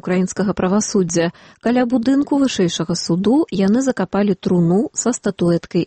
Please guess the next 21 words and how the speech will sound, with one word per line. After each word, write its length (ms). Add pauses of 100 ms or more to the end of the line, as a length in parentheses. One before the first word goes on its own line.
Феміды. 640 (800)
Летась 400 (100)
Юлія 300
Цімашэнка 560
была 240
асуджаная 480
на 80
сем 240
гадоў 240
турмы 480
па 160
абвінавачанні 640
ў 80
перавышэнні 640
паўнамоцтваў 720
пры 160
падпісанні 560
газавых 400
пагадненняў 560
з 100
Расіяй. 480